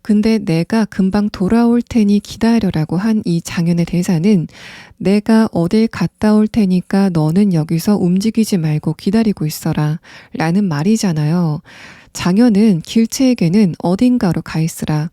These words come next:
그러니까 능군리로 가 있으라라고 말을 했고, 누군가에게는, 제가 봤을 때는 이게 량음이라고 생각이 되는데, 어쨌든 그 사람에게는 "움직이지 말고 기다리고 있으라"라고 한 것으로 보입니다.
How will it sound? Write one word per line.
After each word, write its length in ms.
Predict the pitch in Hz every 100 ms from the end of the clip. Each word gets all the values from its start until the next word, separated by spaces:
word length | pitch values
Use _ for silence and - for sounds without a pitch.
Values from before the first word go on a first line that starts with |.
| -
그러니까 300 | 190 180 185
능군리로 680 | 165 214 240 285 277 233 214
가 200 | - 170
있으라라고 600 | 214 - 226 180 156 160
말을 280 | 151 151 170
했고, 580 | 202 - 185 175 147 - _ -
누군가에게는, 1040 | 185 202 277 262 165 151 - 156 151 151
제가 180 | 175 208
봤을 280 | 202 196 180
때는 340 | 170 170 165
이게 220 | 151 - 160
량음이라고 600 | 156 156 220 226 196 170
생각이 380 | - 185 185 185
되는데, 640 | 175 156 147 180 165 151 - - - -
어쨌든 760 | 175 - 233 - 170 180 156 - - - -
그 100 | -
사람에게는 760 | 226 226 214 214 202 196 196 185 _
"움직이지 560 | 208 220 233 233 214 208
말고 480 | 160 151 180 240
기다리고 540 | 262 - 190 190 180 175
있으라"라고 760 | 156 - 220 156 151 156 - 220
한 180 | 233
것으로 300 | 233 202 180
보입니다. 680 | 156 175 165 160 160 151 156